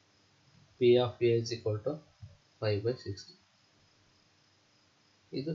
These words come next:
P of A ವ್ಯಾಲ್ಯೂ ಬಂತು. ನೆಕ್ಸ್ಟ್ ಇಲ್ಲಿ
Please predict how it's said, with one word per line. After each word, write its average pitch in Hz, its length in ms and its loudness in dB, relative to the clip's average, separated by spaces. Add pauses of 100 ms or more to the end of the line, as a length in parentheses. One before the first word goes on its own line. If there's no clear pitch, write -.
(120)
P 135 140 2 (100)
of 120 240 -4
A 113 40 2 (100)
ವ್ಯಾಲ್ಯೂ 101 340 -4
ಬಂತು. - 300 -20 (1200)
ನೆಕ್ಸ್ಟ್ - 260 -2 (480)
ಇಲ್ಲಿ 156 220 4